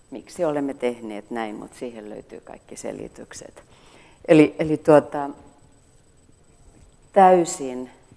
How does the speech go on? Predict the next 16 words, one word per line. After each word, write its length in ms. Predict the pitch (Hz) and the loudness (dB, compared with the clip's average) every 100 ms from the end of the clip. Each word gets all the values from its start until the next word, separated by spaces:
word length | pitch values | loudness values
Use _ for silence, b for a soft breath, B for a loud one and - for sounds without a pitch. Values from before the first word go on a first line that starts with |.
| _ | _
itsekriittinen 920 | - 165 - 131 - 117 113 117 107 117 - | -10 -10 -10 -14 -12 -14 -14 -16 -16 -12 -6
puheenvuoro, 880 | 180 165 143 120 127 123 113 117 - B B B - | -6 -6 -12 -12 -12 -10 -12 -16 -18 B B B 2
tarkoitettu 1000 | 165 143 - 123 117 113 - _ 117 113 _ B B B B B _ _ _ _ | 4 4 0 -8 -10 -14 -18 _ -10 -10 _ B B B B B _ _ _ _
miet-, 520 | 156 143 123 - 87 | -2 -2 -2 -8 -20
niin 160 | - 135 | -16 -14
kuin 180 | - 143 | -10 -8
enemmänkin 460 | 147 131 123 127 | -8 -10 -14 -16
miettimisen 680 | 127 127 117 120 113 120 117 | -14 -14 -16 -18 -20 -20 -20
kohteeksi, 640 | 120 113 - 104 107 - 113 | -20 -20 -20 -20 -20 -20 -20
että 200 | - 131 | -20 -14
miksi 340 | 165 165 - | -12 -12 -18
teemme 380 | 175 175 156 147 | -16 -12 -10 -10
niitä 360 | 135 127 127 | -12 -14 -16
ratkaisuja, 720 | 123 117 - - 107 - 110 104 | -14 -14 -14 -18 -18 -16 -18 -16
joita 380 | 101 101 - | -18 -18 -20
teemme. 520 | 101 - 107 95 98 | -20 -12 -10 -10 -14